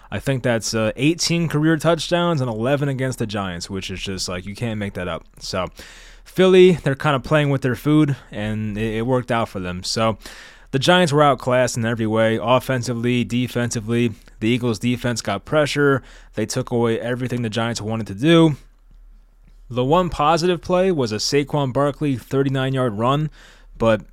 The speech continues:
outside of that, the Giants' offense did nothing. They had a touchdown drive. You know, Matt Breida scored. That was cool, but aside from that, the Giants had nothing, and I mean nothing offensively. It was rough. So Jalen Hurts, you know,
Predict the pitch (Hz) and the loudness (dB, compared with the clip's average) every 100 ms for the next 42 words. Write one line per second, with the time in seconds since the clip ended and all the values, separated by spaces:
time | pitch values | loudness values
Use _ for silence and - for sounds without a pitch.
0 | - 117 143 156 135 127 131 104 117 120 | -6 0 2 2 2 2 2 0 -2 0
1 | 123 120 110 117 - 110 107 104 95 90 | 0 0 0 -4 -4 -4 -4 -6 -8 -6
2 | 110 135 131 139 - 139 139 135 143 135 | -2 -2 0 -2 0 -2 0 2 2 2
3 | 113 107 113 101 120 123 117 - 123 113 | -2 -2 -2 -2 -2 -2 -4 -2 -2 0
4 | 110 104 - 120 110 101 95 98 - - | -4 -6 -6 -2 -2 -2 -4 -4 -8 -20
5 | - - - - 139 139 120 120 113 98 | -20 -20 -14 -2 2 2 0 -2 -4 -2
6 | 110 110 104 107 101 110 120 - 95 82 | -2 -2 -2 -4 -4 -2 -2 -4 -8 -10
7 | 90 104 117 113 104 107 110 95 90 98 | -8 -4 -4 -4 -4 -4 -4 -6 -8 -8
8 | - 107 95 90 95 101 98 98 101 98 | -6 -6 -6 -8 -8 -6 -8 -8 -6 -8
9 | - - - - 127 117 113 110 - - | -12 -20 -20 -4 2 4 4 2 -8 -14
10 | 123 143 151 147 156 156 - 143 139 135 | -2 0 0 2 0 0 -4 -2 -2 -2